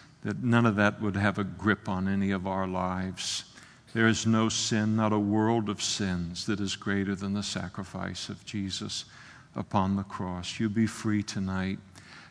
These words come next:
Leave it with him. Let it be washed away in the greatness of what he's done for us. Bless us now in your word, we pray, Lord,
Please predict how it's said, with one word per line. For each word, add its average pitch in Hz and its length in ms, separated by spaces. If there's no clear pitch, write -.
Leave 117 320
it 120 100
with 101 260
him. 85 440
Let 95 160
it 98 160
be 104 100
washed 95 520
away 90 500
in 98 120
the 101 100
greatness 98 560
of 90 140
what 95 140
he's 92 200
done 92 300
for 92 340
us. - 160
Bless 120 300
us - 200
now 104 220
in 104 80
your 107 160
word, 98 340
we 113 120
pray, 95 320
Lord, 85 360